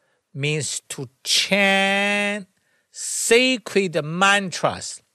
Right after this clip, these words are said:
and the sacred vibrational healing sounds. In one sentence,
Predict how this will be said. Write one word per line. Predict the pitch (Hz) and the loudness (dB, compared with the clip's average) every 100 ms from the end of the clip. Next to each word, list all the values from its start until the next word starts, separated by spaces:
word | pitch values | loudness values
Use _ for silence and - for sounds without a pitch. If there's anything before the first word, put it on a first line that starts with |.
| _ _ _ _ _ - - - | _ _ _ _ _ -20 -10 0
and | 170 165 | 0 2
the | 156 | -2
sacred | 131 - - - 214 226 247 240 208 - 180 165 143 | -2 -6 -6 0 4 4 4 0 -4 -4 -2 -2 -4
vibrational | 127 113 123 135 131 139 131 151 180 208 - 196 180 170 160 160 - _ _ | -8 -10 -4 0 0 0 -4 -4 -2 -2 -4 -6 -6 -6 -6 -8 -12 _ _
healing | - - 220 226 214 202 190 190 180 175 _ - | -16 -6 -4 -4 -4 -2 -2 -2 -6 -12 _ -18
sounds. | - - 196 170 127 95 76 - - _ _ _ _ _ _ _ _ _ _ _ _ _ _ - _ _ _ _ _ _ _ _ _ _ _ _ _ _ - | -12 0 4 4 2 -6 -12 -14 -14 _ _ _ _ _ _ _ _ _ _ _ _ _ _ -20 _ _ _ _ _ _ _ _ _ _ _ _ _ _ -6
In | 120 120 110 | -2 0 0
one | 104 127 | -4 -4
sentence, | - 131 127 - 90 - - | -6 -6 -8 -12 -12 -10 -12